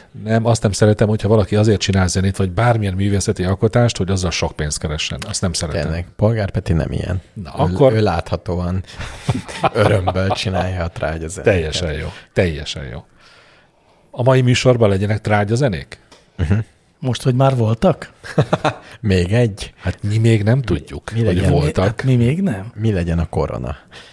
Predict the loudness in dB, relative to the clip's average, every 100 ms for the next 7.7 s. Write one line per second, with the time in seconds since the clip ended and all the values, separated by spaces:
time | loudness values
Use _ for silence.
0 | _ -4 -2 0 0 -2 -2 -8 -16 -10
1 | -8 -6 -4 -2 0 4 4 4 2 0
2 | 2 2 4 4 4 2 -2 -4 -4 -4
3 | -4 -6 -10 -10 -6 -4 -6 -10 _ -2
4 | -2 -4 -12 -20 _ -20 -12 -4 4 4
5 | 6 4 6 4 2 0 0 -2 -2 2
6 | 2 2 -2 0 0 0 0 -2 -2 2
7 | 2 4 2 4 4 4